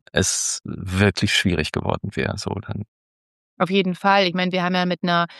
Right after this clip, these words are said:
Speaker 2: Palliativmedizin heutzutage ganz andere Mittel, als denen vor zweitausend Jahren zur Verfügung standen.
Speaker 1: Ja.
Speaker 2: Eine ganz andere Form von Leiden.
Speaker 1: Ja.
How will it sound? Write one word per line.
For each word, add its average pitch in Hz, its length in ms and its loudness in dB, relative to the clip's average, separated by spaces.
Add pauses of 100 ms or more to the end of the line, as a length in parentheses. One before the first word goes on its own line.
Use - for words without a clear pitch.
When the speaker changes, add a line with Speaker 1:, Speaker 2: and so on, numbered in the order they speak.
(560)
Speaker 2:
Palliativmedizin 190 1120 4
heutzutage 180 640 0
ganz 175 240 0
andere 180 720 4 (300)
Mittel, 190 420 6
als 175 400 2 (100)
denen 180 580 2
vor 185 140 2
zweitausend 175 480 2
Jahren 190 200 4
zur 175 120 -8
Verfügung 165 480 0
standen. 160 600 0 (260)
Speaker 1:
Ja. 90 100 4
Speaker 2:
Eine 120 100 0
ganz 165 180 -2
andere 160 440 0
Form 170 360 0
von 160 460 -2
Leiden. 165 520 4 (260)
Speaker 1:
Ja. 98 100 4